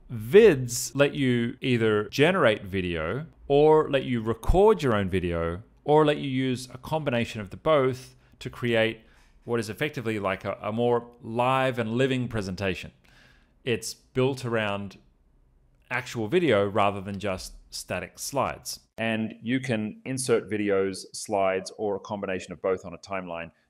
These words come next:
to build out your presentation. So to get started with vids, you can go into your Google Drive, and inside your Google Drive, you can create Google Vids here, and it will open up a new Google Vid. So, uh, you can create video clips.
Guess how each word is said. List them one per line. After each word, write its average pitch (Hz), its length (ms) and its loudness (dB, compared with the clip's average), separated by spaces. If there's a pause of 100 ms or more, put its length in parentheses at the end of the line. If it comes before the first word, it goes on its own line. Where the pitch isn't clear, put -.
to 87 100 -12
build 92 260 -2
out 90 220 -2
your 113 220 4
presentation. 85 640 -8
So 87 240 -2
to 82 160 -12
get 98 120 -6
started 123 300 2
with 113 180 -8
vids, 165 480 -4
you 110 140 -4
can 98 320 -8
go 90 260 -4
into 107 240 -14
your 90 320 -8 (120)
Google 110 160 -8
Drive, 101 400 -6
and 98 360 -4 (180)
inside 101 520 -2
your 95 300 -2
Google 107 320 -2
Drive, 107 360 0
you 117 120 -10
can 104 80 -12
create - 500 -8
Google 101 480 -4
Vids 147 440 -2
here, 170 300 -2 (1040)
and - 80 -14
it 98 60 -12
will 101 120 -6
open 110 280 -2
up - 300 -2
a 117 40 -8
new 107 220 -6
Google 98 240 -4
Vid. 143 360 -2 (420)
So, 107 420 0
uh, 104 120 4
you 113 180 -6
can 107 100 -8
create 110 280 -2
video 135 420 4
clips. - 640 -4